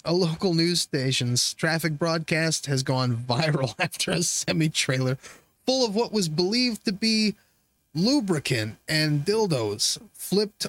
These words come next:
on an Oklahoma City highway. Boy, we're gonna have to, like, this is gonna have to get the eighteen plus, uh, rating on this particular video. I have a feeling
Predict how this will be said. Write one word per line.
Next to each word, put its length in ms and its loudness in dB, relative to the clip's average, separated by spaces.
on 240 0
an 220 2
Oklahoma 680 0
City 320 0
highway. 600 0
Boy, 220 -4
we're 180 0
gonna 160 0
have 220 0
to, 80 -2
like, 320 -2
this 200 -2
is 120 -2
gonna 180 -4
have 200 -6
to 80 -8
get 220 -6
the 80 -2
eighteen 460 -6
plus, 520 -2
uh, 540 -4
rating 340 -8
on 140 -10
this 160 -6
particular 460 -12
video. 380 -8
I 80 -8
have 140 -10
a 20 -14
feeling 420 -6